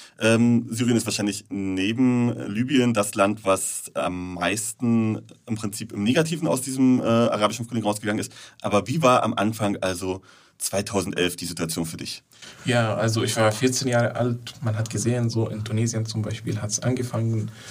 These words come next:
Speaker 2: Man hat gesehen, die Leute sind auf die Straße gegangen. Man hat Hoffnung am Anfang. Aber trotzdem, mit diesen ersten Hoffnung kam es direkt der Staat und ihre Propaganda und haben angefangen, so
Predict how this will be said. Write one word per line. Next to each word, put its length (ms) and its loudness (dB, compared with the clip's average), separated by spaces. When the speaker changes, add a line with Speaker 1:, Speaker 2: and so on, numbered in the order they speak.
Speaker 2:
Man 100 -2
hat 120 2
gesehen, 300 2
die 80 -2
Leute 220 -2
sind 180 0
auf 100 -2
die 120 -2
Straße 360 2
gegangen. 400 0
Man 160 -2
hat 160 -4
Hoffnung 380 2
am 180 0
Anfang. 380 0
Aber 220 0
trotzdem, 500 0
mit 180 0
diesen 200 2
ersten 520 0
Hoffnung 520 0
kam 240 2
es 220 -4
direkt 540 -2
der 220 2
Staat 340 0
und 180 -4
ihre 140 4
Propaganda 580 0
und 120 -2
haben 180 0
angefangen, 600 -2
so 240 2